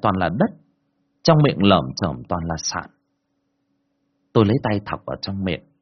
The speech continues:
mà móc hết đất ra đến đau rát cả lưỡi. Mẹ tôi cầm vai tôi lắc mạnh. "Trời ơi con ơi, con, con bị làm sao? Thế làm sao lại bị ăn đất à con? Thế này là thế nào? Lấy đâu ra cái thứ này?"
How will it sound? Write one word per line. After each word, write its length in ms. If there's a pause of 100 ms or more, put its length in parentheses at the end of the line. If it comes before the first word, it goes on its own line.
(160)
mà 200
móc 360
hết 160
đất 180
ra 200
đến 160
đau 180
rát 280
cả 120
lưỡi. 280 (720)
Mẹ 240
tôi 160
cầm 120 (120)
vai 220
tôi 140
lắc 260
mạnh. 200 (840)
"Trời 180 (120)
ơi 180
con 220
ơi, 300 (460)
con, 140 (120)
con 160
bị 140
làm 140
sao? 420 (500)
Thế 120
làm 120
sao 220
lại 140
bị 100
ăn 240
đất 200
à 180
con? 220 (720)
Thế 80
này 180
là 100
thế 80
nào? 280 (520)
Lấy 180
đâu 200
ra 100
cái 140
thứ 140
này?" 340